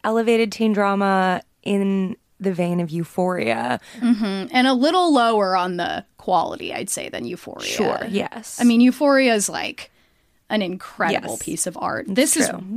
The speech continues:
Speaker 2: really good. Some, this is somewhere in the middle of, of Euphoria and, uh, Pretty Little Liars. Right?
Speaker 1: What do you like so much about teen drama, do you think?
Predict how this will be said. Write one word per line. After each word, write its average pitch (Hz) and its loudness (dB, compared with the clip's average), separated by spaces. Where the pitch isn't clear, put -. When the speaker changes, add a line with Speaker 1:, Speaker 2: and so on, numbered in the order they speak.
Speaker 2:
really 247 4
good. 180 -10
Some, 320 2
this 285 2
is 311 0
somewhere 262 6
in 208 0
the 180 -4
middle 165 -2
of, 180 -6
of 208 -2
Euphoria 262 4
and, 185 -4
uh, 170 -2
Pretty 175 -2
Little 107 -10
Liars. - -12
Right? 226 0
Speaker 1:
What 254 6
do 294 4
you 381 8
like 196 0
so 226 0
much 202 0
about 185 2
teen 196 2
drama, 175 0
do 170 -2
you 175 -2
think? 175 -4